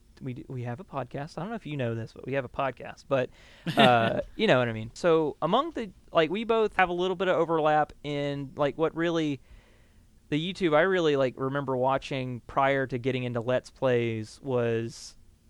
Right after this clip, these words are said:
Speaker 1: God, I think, like, the oldest thing I remember is, like, s-, like, us watching Whitest Kid You Know clips on YouTube.
Speaker 2: Oh, man, those are so fun.
Speaker 1: Man, they are. Like, I didn't even know it was an actual show that aired on television until recently,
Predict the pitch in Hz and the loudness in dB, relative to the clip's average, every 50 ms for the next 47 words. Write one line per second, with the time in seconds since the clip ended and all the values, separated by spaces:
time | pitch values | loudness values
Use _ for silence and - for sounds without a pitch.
0 | _ _ _ _ - 143 143 139 127 - 135 160 254 254 208 160 156 143 117 - | _ _ _ _ -12 -8 -6 -4 -2 -2 -2 0 -2 -2 2 2 2 2 0 -2
1 | 147 143 143 - 143 151 156 156 143 - 160 143 131 135 151 147 139 135 127 127 | -2 -2 0 2 2 0 0 -2 -4 -4 -4 -2 0 0 0 0 0 -2 -2 -2
2 | 127 123 117 139 131 117 - - _ _ _ - 151 139 127 - 151 160 - - | -2 -2 0 -2 -2 -4 -6 -14 _ _ _ -2 0 0 2 4 2 2 2 2
3 | 151 147 - - 143 131 127 131 131 135 127 - - 143 131 127 120 117 123 120 | 0 0 0 -2 -6 -4 -2 -2 -2 -2 -4 -4 -6 -6 -4 -2 -2 -2 -2 -4
4 | - - 135 123 123 - - - - - - - 139 135 131 127 127 127 - - | -2 0 0 0 0 0 -4 -14 -18 -12 -8 -6 -4 -4 -4 -6 -8 -10 -8 -8
5 | 131 131 - 147 131 131 131 127 131 139 156 165 160 160 151 143 135 135 135 131 | -8 -8 -6 -4 -2 -2 -2 -2 -2 0 2 2 4 2 2 2 0 0 -2 0
6 | 135 143 147 143 151 143 - 156 139 127 - 139 135 139 139 131 123 127 131 131 | 0 -2 -2 -2 -2 -2 -2 -2 -2 -2 0 2 4 4 4 4 2 2 2 2
7 | 123 - 123 120 120 117 117 117 - - 143 143 139 - - 160 214 277 311 277 | 2 4 4 4 4 4 2 2 2 2 2 2 2 2 2 2 4 4 2 -2
8 | 175 - - 165 123 - 160 160 160 147 151 147 143 131 131 131 123 120 127 127 | -4 -8 -12 -12 -4 0 2 2 2 2 0 -2 -2 -2 -2 -2 0 0 2 4
9 | 127 123 127 127 131 117 139 131 117 131 131 131 - - 139 127 120 - - 156 | 4 4 2 2 0 0 -2 -2 -2 -2 -4 -6 -6 -4 -4 -4 -4 -4 -6 -8
10 | 135 123 - - - 139 123 117 117 117 - - 127 123 123 117 113 110 110 - | -8 -6 -4 0 4 4 6 6 4 2 0 0 0 0 0 0 -2 -4 -4 -8
11 | - - 208 185 131 135 117 120 110 117 117 113 113 107 - 131 117 107 117 113 | -8 -6 -6 -4 -4 -4 -4 -6 -6 -6 -6 -6 -6 -6 -4 -6 -4 -4 -4 -6
12 | 110 - - 160 123 143 160 170 175 185 185 | -6 -6 -8 -10 -8 -8 -8 -6 -8 -8 -8